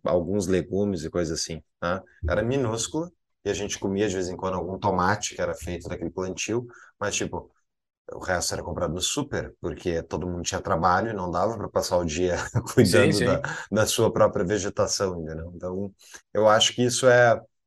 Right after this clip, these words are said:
Speaker 1: mais sonho idílico do que qualquer coisa, embora eu enxergue, de novo, eu enxergo o valor de tu ter essa competência, pelo menos em uma maneira que tu consiga acessar, ou ter gente na tua rede que consiga fazer isso,
Speaker 2: Exato, exato.
Speaker 1: pro caso de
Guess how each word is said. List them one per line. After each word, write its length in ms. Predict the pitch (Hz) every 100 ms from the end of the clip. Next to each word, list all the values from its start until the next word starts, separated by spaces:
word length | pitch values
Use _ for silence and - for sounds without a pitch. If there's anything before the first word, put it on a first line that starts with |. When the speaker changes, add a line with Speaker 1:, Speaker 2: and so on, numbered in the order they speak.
| _
Speaker 1:
mais 300 | 117 139 -
sonho 400 | - 139 143 123
idílico 580 | 104 90 110 117 120
do 140 | 107 107
que 60 | -
qualquer 420 | 110 95 107 -
coisa, 260 | 113 131 - - - -
embora 380 | 165 139 156 175
eu 60 |
enxergue, 340 | 156 - 143 120
de 100 | 101
novo, 260 | 127 113 - _ -
eu 80 |
enxergo 280 | 98 131 143
o 60 | 120
valor 320 | 123 110 113
de 220 | 92 95
tu 160 | - - _ _
ter 200 | _ 120 147 131 -
essa 200 | 95 110
competência, 640 | - 104 95 95 101 107 -
pelo 220 | 92 98
menos 360 | 95 101 113 92
em 60 |
uma 140 | 101 98
maneira 360 | 98 95 95
que 100 | 95
tu 60 | -
consiga 380 | 95 - 104 98
acessar, 640 | 95 92 - - 98 127 - _ _
ou 100 | 92
ter 220 | - 104
gente 400 | 90 95 123 123
na 100 | 110
tua 160 | 92 95
rede 340 | 85 104 104 -
que 100 | -
consiga 480 | 92 90 - 107
fazer 260 | 110 92 85
isso, 180 | 131 123
Speaker 2:
Exato, 400 | 151 151 - - -
exato. 360 | 117 110 120 113
Speaker 1:
pro 80 |
caso 520 | 113 117 127 135 139
de 100 | 131